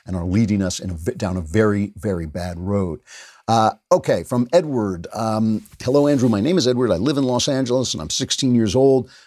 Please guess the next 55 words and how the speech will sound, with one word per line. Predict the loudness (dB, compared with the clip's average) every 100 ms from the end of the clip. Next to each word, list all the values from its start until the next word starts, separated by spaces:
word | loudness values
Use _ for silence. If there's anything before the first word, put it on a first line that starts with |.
| _
Uh, | -4 -2
my | -2 -2
mom | 0 0 0
is | 0 2
what | 0 0
you | -6
could | -6 0
very | 2 4
well | 4
<laughs> | 2
refer | 0 0
to | 0 0
as | -2
a |
person | -2 -2 0
on | -2
the |
far | -2 2 2
left, | 2 2 0 -6 -20 _ -6
and | -2
we |
have | -2
different | -2 -4 -6 -4
disagreements | -4 -4 -4 -4
about | -6 -6
politics. | 0 0 0 -4 -12 -4
Recently, | -2 -2 0
I've | 0 2
noticed | 2 2 0 -6 -20 _ -10
that | -6
the | -2
disagreements | 0 0 2 2 2
have | 2
gotten | 0 -2
out | -6
of | -8
hand. | -6 0 2 2 0 -4 _ _ 0
Multiple | 0 0 -4
times | -2 -2 0
it |
has | -2 -2
led | -2 0
to |
her | -4
calling | -2 0 2 4
me | 2
many | 0 0 0 2
names. | 4 4 2 0 -6 -10
As | -8
she | -6
has | -2
run | 0
out | 0
of | -2 -2
points, | 0 2 2 -2